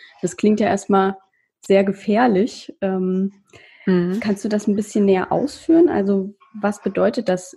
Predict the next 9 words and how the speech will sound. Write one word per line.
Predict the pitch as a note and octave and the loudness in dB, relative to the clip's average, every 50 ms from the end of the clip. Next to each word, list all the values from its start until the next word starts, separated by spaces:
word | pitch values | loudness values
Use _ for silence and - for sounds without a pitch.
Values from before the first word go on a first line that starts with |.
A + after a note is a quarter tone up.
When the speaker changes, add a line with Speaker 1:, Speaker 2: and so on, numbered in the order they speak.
| _ _ _ | _ _ _
Speaker 1:
du | - G3+ F#3+ | -6 -6 -4
verteidigst | - G3+ F#3 - - F#3+ F#3+ G3 - - - - - | -4 -6 -6 -4 -4 -4 -2 -2 -4 -6 -6 -8 -10
dich | G#3+ - | -6 -6
mit | G3+ F#3+ - | -6 -8 -8
Sprache | - - _ - F#3 F#3 F#3+ G3 - - | -12 -14 _ -6 -6 -4 -6 -6 -6 -8
und | G#3 G#3 G#3 G3 G3 F#3+ F#3+ F#3+ F#3+ - | -6 -6 -6 -6 -4 -4 -4 -6 -6 -8
wie | - F3+ G3 G#3+ A#3 | -4 0 2 2 2
verletzt | A#3 - G#3+ G3+ F#3+ G3 G3 - - - | 0 0 -2 -2 -2 -4 -6 -12 -20 -20
Sprache? | - - - E3 E3 E3 - - F3 E3+ | -20 -14 -8 -6 -6 -6 -6 -8 -10 -12